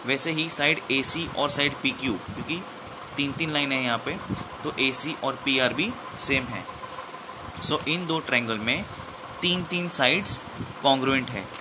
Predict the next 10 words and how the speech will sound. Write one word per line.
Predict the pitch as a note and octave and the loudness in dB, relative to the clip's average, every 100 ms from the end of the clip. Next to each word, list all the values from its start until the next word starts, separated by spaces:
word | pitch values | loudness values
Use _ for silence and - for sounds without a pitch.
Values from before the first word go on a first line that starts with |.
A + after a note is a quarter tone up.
| - - - | -12 -2 2
इसलिए | F#3+ E3+ B2+ G#2+ C#3 - - - - - | 4 4 2 0 -2 -6 -10 -12 -12 -2
ट्रायंगल | C3+ C#3 D#3+ E3 D3 | 0 2 0 2 2
एबीसी | E3+ - B2 - A2+ A#2+ F#3+ - - - - - | 2 2 0 2 0 0 -2 -8 -12 -12 -8 0
is | D3+ - - | 4 4 2
congruent, | D3 C3 C3 C#3 G#2+ F#2+ - A#2+ | 2 4 2 2 2 0 -6 -4
ये | |
कॉन्ग्रुएंट | C3+ B2 B2+ C#3 C3+ | 0 0 0 -2 0
का | C#3 | 0
साइन | B2 A2 | 0 -2
है, | C#3 | -4